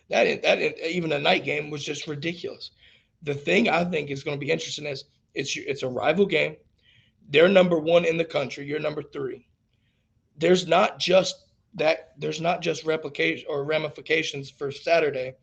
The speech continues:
It's all the way into the playoffs that you gotta be careful for, right? There's that much at stake here. And it's three thirty. I wish this was a night game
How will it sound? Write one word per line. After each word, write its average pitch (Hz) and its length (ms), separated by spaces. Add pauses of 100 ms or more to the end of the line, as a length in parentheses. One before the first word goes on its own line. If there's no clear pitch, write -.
(560)
It's 185 180
all 170 320
the 175 80
way 170 200
into 165 160
the 143 120
playoffs 151 680
that 139 200
you 156 60
gotta 147 180
be 143 160
careful 143 380
for, 95 280 (520)
right? 147 200
There's 147 340
that 160 240
much 160 260
at - 100
stake - 380
here. 120 280 (720)
And 170 200
it's 170 160
three 170 280
thirty. 147 360 (100)
I 175 200
wish 165 320
this 143 160
was 143 160
a 139 60
night 147 260
game 170 360